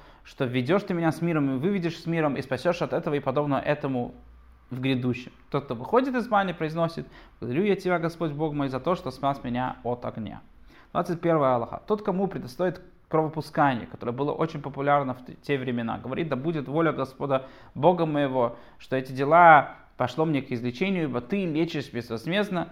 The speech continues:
И по-, и после этого он говорит другое благословение: «Благословен ты Господь, излечающий больных». Двадцать вторая алаха.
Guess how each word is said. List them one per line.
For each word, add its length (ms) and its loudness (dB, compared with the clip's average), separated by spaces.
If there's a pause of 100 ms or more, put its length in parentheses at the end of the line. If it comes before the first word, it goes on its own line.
(200)
И 80 -6
по-, 220 -6
и 160 -4
после 500 6
этого 560 2
он 160 0
говорит 260 0
другое 240 2
благословение: 360 -2
«Благословен 260 -4
ты 60 -4
Господь, 360 -4
излечающий 720 -2
больных». 400 -6 (680)
Двадцать 340 8
вторая 420 8
алаха. 300 -2